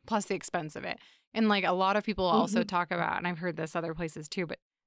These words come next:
Speaker 1: a lot of daycares won't take a child, even if they're still in diapers. Like, right, that's not even, like, a medical
Speaker 2: Right.
Speaker 1: need, but if they're not toilet trained, like, they
Speaker 2: Right.
Speaker 1: won't even accept them. And so you're like,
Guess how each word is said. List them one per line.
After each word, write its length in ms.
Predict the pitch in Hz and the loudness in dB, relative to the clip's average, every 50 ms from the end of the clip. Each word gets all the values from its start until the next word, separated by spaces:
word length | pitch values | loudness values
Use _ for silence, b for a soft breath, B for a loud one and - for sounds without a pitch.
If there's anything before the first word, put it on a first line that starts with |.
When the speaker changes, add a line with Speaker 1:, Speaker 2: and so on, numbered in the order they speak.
| _ _ - | _ _ -10
Speaker 1:
a 60 | 170 | -6
lot 140 | 156 156 185 | -4 -2 -2
of 100 | 247 196 | -2 -2
daycares 440 | - 170 160 156 - 160 156 170 156 | -2 -4 -4 -4 -6 -6 -6 -6 -6
won't 200 | 170 156 147 - | -6 -10 -10 -10
take 260 | - - 180 190 - 185 | -8 -6 -6 -4 -4 -4
a 40 | |
child, 360 | 151 - - 156 151 147 - - | -6 -4 -2 -2 0 0 -2 -2
even 220 | - 220 247 285 285 | -4 -2 2 2 2
if 100 | 285 - | 2 2
they're 160 | 214 196 214 | 2 0 2
still 220 | - - - 269 | 0 0 0 0
in 100 | 202 165 | -2 -2
diapers. 560 | 151 - 143 - - - - - - - - - | -2 -2 -2 -4 -4 -6 -14 -14 -14 -16 -4 -2
Like, 140 | 190 190 190 | -2 2 2
right, 140 | 220 220 208 | 2 4 4
that's 180 | 214 208 - | 2 2 2
not 100 | 226 226 | 0 0
even, 180 | 240 233 254 247 | 2 2 2 2
like, 140 | 233 214 202 | 2 2 0
a 60 | 175 | -2
medical 460 | 170 165 165 180 202 196 175 196 190 | 0 0 0 2 2 2 2 2 0
Speaker 2:
Right. 20 | |
Speaker 1:
need, 180 | 180 175 170 160 | 0 -2 -2 -2
but 120 | - - | -2 -2
if 140 | 165 170 - - | -2 -4 -2 0
they're 180 | 190 185 180 | 0 2 2
not 300 | 190 180 170 - - - - | 2 2 2 0 -2 -4 -2
toilet 300 | 202 185 190 196 190 190 | 0 2 2 2 0 0
trained, 220 | - 214 208 208 | 0 0 2 2
like, 120 | 196 185 | 2 2
they 80 | 180 180 | 2 2
Speaker 2:
Right. 20 | |
Speaker 1:
won't 160 | 202 214 220 220 | 2 2 2 2
even 280 | 214 202 202 190 185 185 | 0 0 0 -2 -2 -4
accept 360 | - - - 294 - _ - | -6 -4 -4 -6 -6 _ -4
them. 160 | 180 170 160 | -6 -4 -2
And 140 | - 196 196 | -2 -2 0
so 60 | 220 | 2
you're 160 | 214 214 208 208 | 2 4 4 4
like, 220 | 196 190 180 | 4 2 0